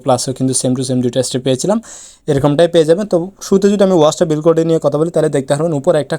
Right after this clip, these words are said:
ক্রাউন হোল বাটন থাকছে, নিচ দিয়ে আর একটা বাটন, মাঝখানে আপনার মাউথ স্পিকার। পেছন সাইডে যদি ঘুরে নিই, তাহলে দেখতে পারবেন এখানে পুরো পাশটা কিন্তু আপনার, আহ, প্লাস্টিকের নিকোটিন, দুই পাশে কিন্তু স্ট্র্যাপটাকে লক করার জন্য পুশ বাটন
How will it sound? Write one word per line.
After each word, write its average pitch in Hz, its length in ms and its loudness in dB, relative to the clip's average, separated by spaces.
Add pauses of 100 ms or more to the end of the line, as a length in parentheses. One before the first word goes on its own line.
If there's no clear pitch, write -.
ক্রাউন 131 260 2
হোল 143 100 -6 (100)
বাটন 127 260 -2
থাকছে, 139 200 -4 (360)
নিচ 143 140 2 (100)
দিয়ে 156 200 6
আর 151 120 0
একটা - 160 -2
বাটন, 175 260 0
মাঝখানে 139 260 -2
আপনার 131 220 -2
মাউথ 123 140 -2 (120)
স্পিকার। - 240 -6 (340)
পেছন 143 280 2
সাইডে 180 160 2 (120)
যদি 170 220 2
ঘুরে 160 180 6
নিই, 180 120 -2
তাহলে 151 220 2
দেখতে 139 180 -2
পারবেন 156 260 -2
এখানে 151 160 -4 (100)
পুরো 156 140 2 (100)
পাশটা 139 280 0
কিন্তু 147 200 -2
আপনার, 123 200 0
আহ, - 680 -2
প্লাস্টিকের 147 480 2
নিকোটিন, 160 380 0
দুই 147 140 0
পাশে 135 220 0
কিন্তু 147 120 -2 (100)
স্ট্র্যাপটাকে 139 480 -2 (140)
লক 123 180 4
করার 135 160 2
জন্য 139 200 -2
পুশ 127 200 -4
বাটন 131 200 0